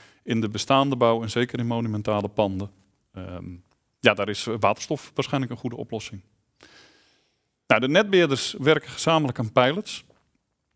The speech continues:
Ehm, belangrijkste, of een van de belangrijke projecten is waar G T S aan werkt, de Backbone, die we net ook zagen bij, eh, professor Van Wijk. Ehm, grotendeels bestaande netten.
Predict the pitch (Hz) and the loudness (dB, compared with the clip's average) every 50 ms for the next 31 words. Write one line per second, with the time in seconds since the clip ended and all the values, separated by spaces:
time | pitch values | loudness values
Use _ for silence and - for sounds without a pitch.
0 | _ - - - - 131 135 135 127 123 123 123 120 117 117 117 113 107 107 - | _ -8 -6 -2 0 4 6 6 8 8 8 6 6 4 2 0 -2 -4 -8 -12
1 | - - - - _ _ _ _ _ _ - 143 147 156 156 147 139 123 120 - | -20 -20 -20 -20 _ _ _ _ _ _ 4 6 6 6 6 6 4 4 4 2
2 | - - 139 127 123 120 120 117 - 156 147 151 131 123 120 120 131 139 147 143 | -2 2 4 4 4 4 4 2 2 2 2 2 2 0 0 2 2 4 4 4
3 | 127 123 113 - 113 - 127 117 120 113 - - 120 107 - 120 - - 127 117 | 2 2 2 -2 -6 -4 -2 0 0 0 0 -2 -4 -4 -4 -4 -4 -4 -4 -4
4 | - - 143 143 - - 120 120 113 110 101 - 104 113 147 - - 147 147 147 | -2 0 -2 0 0 0 0 0 0 -2 -2 -2 0 2 2 2 2 2 2 2
5 | 156 156 151 143 131 123 127 123 123 120 - 117 - - - 120 117 110 - 120 | 2 -2 -4 -4 -4 -2 -2 -2 -2 -2 -4 -6 -6 -2 -2 -2 -2 -2 -4 -6
6 | 117 110 110 110 107 104 101 101 104 104 _ _ _ _ - 117 113 - 123 117 | -6 -6 -4 -4 -4 -4 -4 -6 -6 -10 _ _ _ _ -14 -12 -8 -6 -6 -6
7 | - 120 110 - 110 107 117 123 120 104 - - _ - - - - - - - | -8 -8 -10 -8 -2 2 4 4 4 2 -2 -8 _ -20 -18 -16 -16 -14 -14 -16
8 | - - _ _ - - 120 117 117 113 113 110 104 107 101 98 98 - _ _ | -18 -20 _ _ 2 4 6 8 8 8 8 6 4 2 -2 -6 -8 -12 _ _
9 | _ _ _ _ _ _ _ _ _ _ _ _ - - - 143 147 143 - 127 | _ _ _ _ _ _ _ _ _ _ _ _ -4 2 4 4 4 4 2 -2
10 | 113 104 - 127 - - 131 120 117 113 110 104 113 135 151 - 202 202 | -2 -2 -4 -4 0 2 4 4 4 2 0 -2 -2 -2 -2 -2 -6 -8